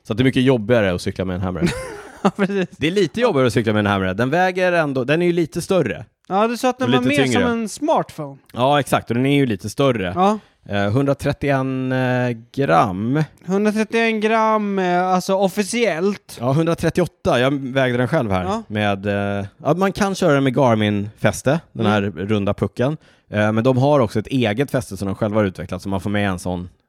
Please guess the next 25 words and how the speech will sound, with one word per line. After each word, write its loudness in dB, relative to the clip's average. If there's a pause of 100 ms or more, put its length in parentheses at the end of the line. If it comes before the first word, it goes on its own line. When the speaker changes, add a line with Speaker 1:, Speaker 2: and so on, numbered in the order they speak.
Speaker 1:
ett -2
sånt 0
Speaker 2:
Mm. -2
Speaker 1:
fäste -10
också -10
till -6
styret. -8
Speaker 2:
Ja. 0
Speaker 1:
Men 2
jag 6
har 6
ju 4
en 0
massa -4
Garmin-fästen, -4
så -14
att -14
jag, -6
Speaker 2:
Mm. -2 (220)
Speaker 1:
eh, -12
körde -2
med -2
adaptern. 0
Speaker 2:
Hundratrettioen 0
slash 0